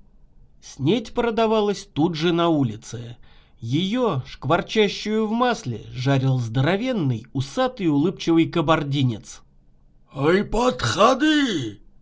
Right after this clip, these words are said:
Speaker 1: задорным басом зазывал он приезжих туристов.
Speaker 2: «Самый вкусный чебурек на Кавказе, только тут,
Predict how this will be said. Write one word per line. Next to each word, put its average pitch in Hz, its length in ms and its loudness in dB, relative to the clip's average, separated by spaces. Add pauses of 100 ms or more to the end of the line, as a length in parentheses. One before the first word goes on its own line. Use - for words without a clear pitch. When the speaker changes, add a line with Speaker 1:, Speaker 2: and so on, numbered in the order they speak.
(180)
Speaker 1:
задорным 208 720 0
басом 175 420 2
зазывал 175 480 0
он 202 140 2
приезжих 170 600 -2
туристов. 143 800 -2 (580)
Speaker 2:
«Самый 208 640 2
вкусный 254 760 2
чебурек 254 760 0
на 240 200 0
Кавказе, 240 840 0
только 240 720 4
тут, 285 560 0